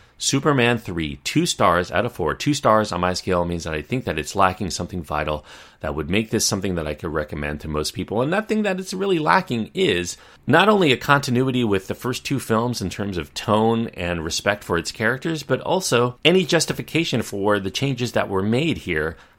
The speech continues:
are completely misguided because they wanted to make it funnier, but the film really is not funny. And they wanted to give Superman a different romance, and the romance is not that romantic. So it basically fails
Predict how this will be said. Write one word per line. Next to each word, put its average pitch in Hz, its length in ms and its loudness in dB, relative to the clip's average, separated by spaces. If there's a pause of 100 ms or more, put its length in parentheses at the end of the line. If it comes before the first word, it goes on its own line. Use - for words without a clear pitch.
(100)
are 131 140 4
completely 139 460 -2
misguided 90 600 0
because 110 760 0
they 98 140 2
wanted 87 320 0
to - 80 0
make 151 140 0
it - 100 -2
funnier, 160 420 2
but 147 160 0
the 151 40 -8
film 202 380 0
really 180 260 4
is 175 120 2
not 180 180 4
funny. - 400 2 (280)
And 98 100 -4
they 98 40 0
wanted 120 280 2
to 131 80 -4
give 131 200 0
Superman 143 460 2
a 131 60 2
different 151 340 -2
romance, 139 500 4
and 143 440 -2
the 113 80 6
romance 139 520 0
is 127 380 -4
not 117 300 0
that - 160 -2
romantic. 90 480 -4
So 107 280 4 (160)
it - 160 -6
basically 202 440 2
fails 107 500 4